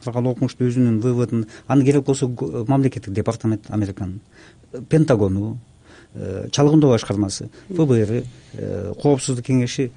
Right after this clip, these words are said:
Speaker 1: э, Ак үйү, э, баары тең ушу конгресси ага тапшырма берип атпайбы?
Speaker 2: Мгм.
Speaker 1: Тапшырма берип, э, «Сен изилдеп берчи мага ушул маселени. Э, он жылдан кийин, э, Кытай кантип, э, Орто Азияга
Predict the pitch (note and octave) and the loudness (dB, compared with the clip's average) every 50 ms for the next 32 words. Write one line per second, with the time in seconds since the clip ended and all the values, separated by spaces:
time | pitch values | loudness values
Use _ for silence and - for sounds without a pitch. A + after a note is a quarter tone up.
0 | - - - - - - F#2 F2+ F2+ F2+ F#2 A2 A#2+ C3+ C#3+ C#3+ C#3 C3 B2 A2 | -16 -20 -20 -16 -12 -10 -8 -8 -8 -6 -4 -2 2 2 4 4 4 4 2 2
1 | - - - A2 G#2+ G2 F#2+ G#2+ C3 C#3 C3+ C3 - C3+ C3 B2 A2+ - - - | 0 -4 -10 -10 -10 -10 -6 -2 -2 -2 -2 -2 -2 0 0 0 -2 -4 -4 0
2 | - E3 D#3+ C#3+ C3+ B2+ A#2+ - - A#2 G#2+ - - - - - - - - - | 2 2 4 4 2 2 0 -2 -4 -6 -6 -8 -12 -20 -20 -20 -20 -18 -18 -18
3 | - - - - - - - A2+ A2+ A#2+ C#3 B2 - - _ - - C3+ - - | -20 -20 -20 -20 -16 -10 -6 -4 -2 0 0 -2 -2 -6 _ -8 -8 -6 -6 -4
4 | D3 C#3+ C#3+ C#3+ C#3 C3 - - F#2 E2+ E2 - - - _ - G3+ F#3 D#3+ E3 | 0 2 2 2 2 0 -4 -6 -6 -6 -8 -10 -18 -20 _ -12 -12 -12 -12 -12
5 | E3+ E3 - A#2 - - - C3 B2+ B2+ C#3+ E3 E3 - - - - - - - | -14 -10 -10 -10 -10 -4 -2 0 2 2 2 0 -4 -10 -16 -20 -20 -20 -20 -20
6 | - - _ - G2 F#2+ F#2+ F#2+ F#2 F#2 F#2 F#2+ - - - A#2+ G#2+ G#2 G#2 A2+ | -20 -20 _ -10 -8 -6 -6 -6 -6 -8 -10 -12 -12 -8 -4 -2 0 0 0 0
7 | A#2+ C3 C#3+ - G3 F#3+ - D3 A#2 G2 F#2 F2+ F#2 F#2+ - - F2+ - - - | 0 -2 -2 -2 -4 -8 -6 -6 -4 -4 -4 -6 -8 -10 -12 -14 -14 -14 -14 -14
8 | _ - - - - G#2 F#2+ F#2 F#2+ F#2 F#2 - - _ - - - - - - | _ -10 -8 -8 -6 -6 -6 -8 -8 -10 -12 -16 -20 _ -20 -20 -20 -20 -16 -14
9 | A2+ A2+ G#2+ G#2 G#2 - B2 A#2+ C3 B2 B2 C3 B2+ C3 B2+ B2+ B2 A#2 - - | -12 -12 -12 -10 -4 -2 0 0 0 2 2 2 2 2 2 2 0 -2 -4 -8
10 | - A2+ A2 G#2 G#2+ - - - - C#3 C3 A#2+ A2 - - - - B2+ C#3 C#3 | -12 -10 -10 -10 -10 -12 -10 -6 -2 -2 -2 -2 -2 -6 -10 -8 -6 -4 -4 -4
11 | C#3 - - - - A2 A2 G#2+ F#2 E2+ F#2 F#2+ G2+ G#2+ G#2+ G#2+ - - - - | -4 -8 -12 -12 -12 -10 -10 -10 -10 -10 -10 -10 -10 -10 -12 -12 -14 -16 -20 -18
12 | - - B2 B2+ A#2 - A#2+ A2+ G#2+ G#2+ G#2+ G2 G#2+ G2+ | -12 -10 -10 -8 -6 -2 -2 0 0 -2 -2 -4 -6 -8